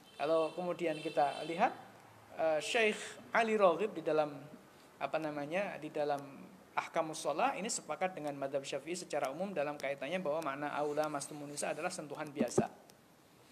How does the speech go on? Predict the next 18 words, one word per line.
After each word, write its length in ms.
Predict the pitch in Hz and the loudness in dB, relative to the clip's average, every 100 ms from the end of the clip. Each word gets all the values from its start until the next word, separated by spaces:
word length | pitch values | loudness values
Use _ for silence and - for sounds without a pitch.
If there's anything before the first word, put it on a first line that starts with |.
| - - | -20 -10
Kemudian 560 | 156 165 165 196 226 | -4 -2 2 2 2
Syekh 320 | 190 185 160 - | -2 -2 0 0
Taqiyuddin 560 | 185 226 247 220 196 | 0 -2 -2 -2 0
An-Nabhani 560 | 165 156 143 185 185 214 | 0 0 2 0 2 -2
di 80 | 180 | 0
dalam 480 | 151 151 147 143 143 | 2 2 0 -8 -8
beberapa, 760 | 147 147 143 143 139 123 120 - - - - - - - | -4 2 4 4 2 2 0 -6 -12 -20 -20 -20 -18 -4
eh, 160 | 127 123 | -2 -2
catatannya, 720 | - 143 139 135 139 147 151 | 0 2 2 2 0 0 -2
beberapa 360 | 151 147 139 139 | -2 0 0 0
tulisan 360 | 156 147 - 143 | -2 -6 -6 -6
beliau, 440 | 139 139 165 214 | -6 0 0 0
kalau 200 | - 135 | -4 -6
saya 160 | 135 143 | -6 -6
tidak 200 | 143 131 | -8 -8
salah 200 | 151 147 | -6 -6
di 120 | 139 131 | -6 -10
Syakhsiyah, 560 | - 147 - 160 143 | -6 -6 -4 -2 -4